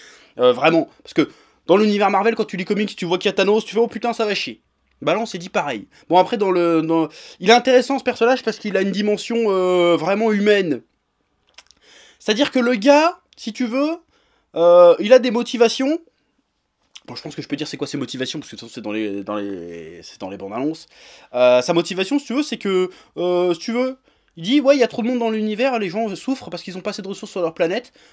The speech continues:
donc, euh, je vais détruire la moitié de la population de chaque planète, comme ça tout le monde pourra vivre heureux, et, et voilà. » Et il sait que le choix qu'il fait de vouloir génocider tout le monde,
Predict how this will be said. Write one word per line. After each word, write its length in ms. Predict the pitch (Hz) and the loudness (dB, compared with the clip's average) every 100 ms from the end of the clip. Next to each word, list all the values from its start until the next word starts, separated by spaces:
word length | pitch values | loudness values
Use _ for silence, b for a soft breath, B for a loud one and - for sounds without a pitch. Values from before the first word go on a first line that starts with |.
| _ | _
donc, 180 | 170 196 | -8 -4
euh, 100 | 175 | -4
je 80 | 151 | -4
vais 100 | 170 | -8
détruire 260 | 180 185 | -6 0
la 60 | 170 | 0
moitié 220 | 196 208 | 0 -4
de 40 | |
la 60 | 196 | -6
population 380 | 180 185 175 185 | -6 -8 -8 -8
de 60 | |
chaque 180 | 160 170 | -10 -6
planète, 320 | 175 170 220 - | -2 -2 -4 -8
comme 100 | 156 | -10
ça 120 | 180 | -10
tout 100 | 190 | -10
le 60 | |
monde 60 | 196 | -8
pourra 180 | 165 160 | -4 -4
vivre 260 | 160 151 | -4 -2
heureux, 320 | 156 160 196 220 b b b | 0 0 -2 -6 b b b
et, 200 | 151 165 | -4 -2
et 40 | 180 | -2
voilà. » 340 | 165 143 117 _ _ _ b b b - | 0 -2 -2 _ _ _ b b b -2
Et 60 | 165 | 0
il 100 | - | 0
sait 200 | 339 330 | -4 -4
que 100 | 247 | -4
le 80 | |
choix 260 | 220 254 240 | -4 0 0
qu'il 180 | 233 208 | 0 -8
fait 280 | - 226 190 | -2 -2 0
de 120 | 160 | -2
vouloir 340 | 151 143 170 | -2 -4 -4
génocider 480 | 156 175 165 175 180 | -4 -6 -8 -8 -6
tout 80 | 180 | -4
le 80 | 202 | -2
monde, 300 | 294 233 | -2 -4